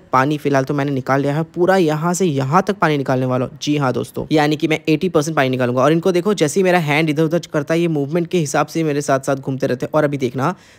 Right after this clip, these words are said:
जैसे मैं इधर जा रहा हूँ ना, सबको देखो कैसे आ रहा है। तो ये इतनी बड़ी खुशी होती है ना, सही में इतना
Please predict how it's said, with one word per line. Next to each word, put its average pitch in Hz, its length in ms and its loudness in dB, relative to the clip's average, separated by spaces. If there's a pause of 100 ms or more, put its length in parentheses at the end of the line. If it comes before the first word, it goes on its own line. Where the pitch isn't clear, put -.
जैसे 160 180 0
मैं 175 80 4
इधर 170 160 2
जा 170 80 2
रहा 160 100 4
हूँ 160 60 0
ना, 180 80 0
सबको 196 460 0
देखो 180 180 2
कैसे 151 260 -2
आ - 20 2
रहा - 80 -
है। - 140 -6 (280)
तो 262 60 0
ये 254 140 2
इतनी 190 400 2 (120)
बड़ी 170 200 6
खुशी 196 320 -2
होती 170 300 2
है 170 60 2
ना, 160 120 0
सही 165 240 -2
में 170 80 0
इतना 170 280 -2